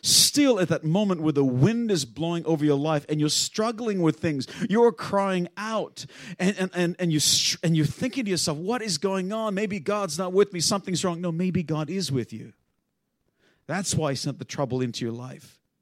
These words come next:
Write this one down in your notes. What lengths does God need to go to to redirect you back to your mission?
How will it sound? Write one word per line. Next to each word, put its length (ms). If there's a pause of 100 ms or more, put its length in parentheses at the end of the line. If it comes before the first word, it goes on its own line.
(1200)
Write 200
this 160
one 160
down 200
in 80
your 80
notes. 400 (420)
What 440
lengths 1080 (560)
does 200
God 600
need 240
to 120
go 340
to 420 (840)
to 140
redirect 720
you 80
back 320
to 120
your 80
mission? 480